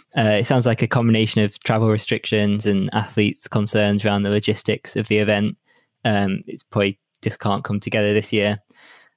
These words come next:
Uh, and we also saw the E W S cancelling some events in October.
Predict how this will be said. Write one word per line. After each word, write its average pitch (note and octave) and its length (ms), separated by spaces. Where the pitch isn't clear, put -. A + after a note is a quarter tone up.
Uh, G2 380
and G#2 440
we B2 100
also A2 220
saw A2+ 180
the A2 100
E A2 120
W G#2+ 240
S - 240
cancelling G#2+ 440
some A2+ 140
events G#2 360
in G#2+ 60
October. G#2 600